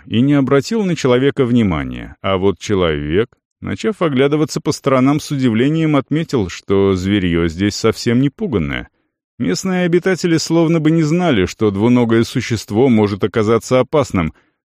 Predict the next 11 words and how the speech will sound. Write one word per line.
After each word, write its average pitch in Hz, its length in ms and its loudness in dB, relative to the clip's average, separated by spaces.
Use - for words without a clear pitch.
не 107 160 -2
торопились 208 580 -4
убегать 104 520 0
или 85 180 0
улетать. 92 640 -2
Неужели 87 600 0
жители 101 420 0
города 127 420 2
вообще 120 500 0
не 151 100 0
охотились? 104 680 -6